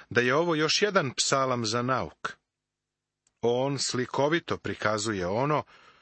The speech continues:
što ja smatram najmračnijim momentom perioda velike nevolje. Antihrist, čovek greha, se na izvanredan način ovde portretiše,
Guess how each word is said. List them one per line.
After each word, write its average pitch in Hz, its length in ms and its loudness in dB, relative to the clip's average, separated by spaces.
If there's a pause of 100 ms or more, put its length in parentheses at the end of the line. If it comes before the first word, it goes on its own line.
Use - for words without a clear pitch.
(100)
što - 260 -2
ja 110 280 2
smatram 131 680 -2 (140)
najmračnijim 113 960 0
momentom 110 760 -2 (720)
perioda 127 760 2
velike 92 520 -2
nevolje. 98 440 -2 (1400)
Antihrist, 131 1000 -2 (120)
čovek 101 420 -2
greha, 113 480 0 (500)
se - 200 2
na 143 100 2
izvanredan 151 720 0
način 127 420 0
ovde 107 300 -2
portretiše, 101 840 -2